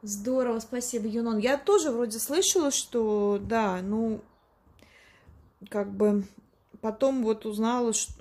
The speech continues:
услышала, что нужно в С О участвовать, поэтому я как бы задумалась. Ну, здорово, здорово, потому что я такой еще совместный отшивальщик.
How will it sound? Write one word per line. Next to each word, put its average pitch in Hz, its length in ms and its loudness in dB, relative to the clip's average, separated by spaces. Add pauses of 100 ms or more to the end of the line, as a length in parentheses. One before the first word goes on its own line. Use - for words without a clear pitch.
услышала, 233 580 -4
что 214 440 0
нужно 214 400 -2
в 208 40 -2
С 226 280 -2
О 185 320 -4
участвовать, 185 800 -10
поэтому 214 720 0 (880)
я 220 160 2
как 202 320 -2
бы 202 100 0
задумалась. 190 840 -2
Ну, 233 120 -2
здорово, 220 580 0
здорово, 262 440 2
потому 208 400 -4
что - 220 -6
я 226 180 -2
такой 214 380 -2
еще 202 440 -6 (280)
совместный 220 680 -2
отшивальщик. 254 800 0